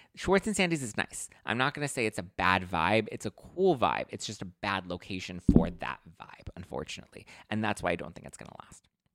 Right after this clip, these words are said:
Okay, so Jax Taylor, shifting gears here. Jax Taylor was talking to Extra about the brawl that went down at the Vanderpump Rules reunion. He gave an interview with Extra at the iHeart Radio Awards. And he said that he spoke to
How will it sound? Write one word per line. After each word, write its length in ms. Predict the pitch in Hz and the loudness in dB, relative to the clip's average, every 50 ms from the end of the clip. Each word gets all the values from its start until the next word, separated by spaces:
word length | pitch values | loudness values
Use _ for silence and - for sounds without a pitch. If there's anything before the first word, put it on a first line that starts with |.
| _ _ _ _ _ _ _ _ _ _ _ _ _ _ _ _ _ - - - - - - _ _ _ _ _ _ _ _ - | _ _ _ _ _ _ _ _ _ _ _ _ _ _ _ _ _ -20 -20 -20 -20 -20 -20 _ _ _ _ _ _ _ _ 2
Okay, 160 | 147 135 131 | 4 4 4
so 120 | 120 - | 4 2
Jax 420 | 127 123 - 165 165 175 160 - - | 0 4 6 6 6 6 4 2 0
Taylor, 640 | - 156 139 135 127 127 123 120 120 120 120 - - 117 | 0 2 4 4 4 6 6 8 8 6 6 4 0 -4
shifting 480 | 110 - - - 139 - - 131 131 | -6 0 2 2 2 2 2 -2 -2
gears 300 | 113 107 110 104 104 98 | 2 4 4 4 4 2
here. 200 | - 110 107 101 | 2 2 4 4
Jax 380 | 101 90 120 117 123 123 - - | 6 6 8 8 8 6 4 0
Taylor 400 | - 127 110 104 107 107 104 101 | 0 0 2 4 6 6 6 4
was 160 | 98 101 - | 2 0 2
talking 300 | - 120 110 113 - 131 | 4 4 4 4 4 0
to 140 | 139 - - | 0 2 4
Extra 540 | 120 120 - - - - 139 127 123 131 - | 4 4 4 2 2 6 8 10 10 10 8
about 360 | - 120 110 120 113 110 117 | 6 6 6 6 6 6 4
the 80 | 113 127 | 2 2
brawl 480 | 113 120 139 147 143 131 120 120 120 120 | 6 8 10 12 12 12 12 12 10 8
that 160 | 113 110 95 | 6 4 2
went 180 | 104 113 120 | 2 0 2
down 240 | 101 117 107 107 110 | 2 4 4 4 2
at 60 | 113 | 0
the 80 | 104 104 | -2 -2
Vanderpump 340 | 107 104 101 104 - 120 113 | -2 -2 0 0 -2 -2 2
Rules 220 | 123 123 117 107 | 2 2 2 2
reunion. 520 | 123 139 139 117 101 98 101 98 98 101 107 | 2 4 4 4 4 4 4 2 2 2 0
He 120 | 110 107 | -2 -2
gave 160 | 107 104 101 | -2 -2 -2
an 40 | 113 | -2
interview 360 | - - 107 104 95 101 98 | -2 -2 0 0 2 2 2
with 100 | 95 98 | 2 2
Extra 480 | - - 101 - - - - 110 101 92 | 2 0 0 0 -2 -2 2 2 4 4
at 120 | 90 - | 2 -2
the 60 | - - | -6 -4
iHeart 560 | - 95 95 95 92 - - 92 92 98 101 - | -2 0 0 0 0 2 4 6 6 4 4 2
Radio 380 | - 110 95 95 90 90 92 90 | 0 0 0 0 0 2 2 2
Awards. 640 | 90 90 90 90 87 87 87 104 117 120 - - - - - - - - - - - | 4 4 4 6 6 6 6 4 2 0 -4 -12 -14 -16 -20 -20 -20 -20 -18 -6 -2
And 260 | 113 117 113 110 120 | 0 2 2 2 2
he 80 | 127 | 0
said 180 | 117 - 123 117 | 0 0 0 0
that 80 | 117 113 | 0 -2
he 60 | - | -2
spoke 400 | 117 - - - 120 117 110 - | -4 -2 2 4 4 4 4 2
to 160 | - 135 120 | -2 -2 -2